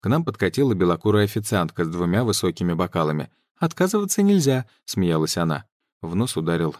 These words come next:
аромат пряностей. Глинтвейн. «Значит, они всё же знакомы?» — сказала Анна, делая крохотный глоток.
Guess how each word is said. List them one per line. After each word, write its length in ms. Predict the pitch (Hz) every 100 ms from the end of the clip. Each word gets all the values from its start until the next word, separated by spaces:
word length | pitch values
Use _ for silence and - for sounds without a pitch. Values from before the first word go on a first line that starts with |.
| -
аромат 380 | 90 82 82
пряностей. 600 | - 92 87 82 - - _ _ _
Глинтвейн. 600 | 101 92 80 82 76 71 - _ _ _ _ _ _ -
«Значит, 480 | 98 110 107 101 _ _ _ _
они 200 | 101 101
всё 220 | - 107
же 120 | 101
знакомы?» — 560 | 98 101 104 160 151 95 _ _ _ _
сказала 540 | - 101 87 90 87
Анна, 380 | 98 117 107 98 -
делая 380 | 104 123 143 113
крохотный 500 | 104 95 87 - 90
глоток. 500 | 85 87 87 80 _